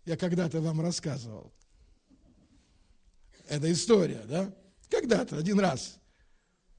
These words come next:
Помните, как? Дай Бог самому вспомнить. Слишком много рассказывал. Когда одного спрашивают: «Как ты себя чувствовал, когда ты пришел в церковь?» Он говорит: Я смотрел вокруг,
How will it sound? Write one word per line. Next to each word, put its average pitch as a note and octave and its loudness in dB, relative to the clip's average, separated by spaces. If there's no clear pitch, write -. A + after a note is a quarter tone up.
Помните, G3 2
как? D#3 -2
Дай B2+ -6
Бог F3 0
самому F3+ 2
вспомнить. A#2 -8
Слишком G3 0
много G#3+ 6
рассказывал. C#3+ -4
Когда F#3+ 4
одного G3 4
спрашивают: E3 2
«Как B3+ 0
ты A3 -2
себя A3 6
чувствовал, D#3+ -2
когда D#3 -4
ты D#3 -4
пришел D3+ -4
в C3 -8
церковь?» C#3 -8
Он D3+ -6
говорит: D#3 -6
Я G3 -2
смотрел F3+ -4
вокруг, G#3 -4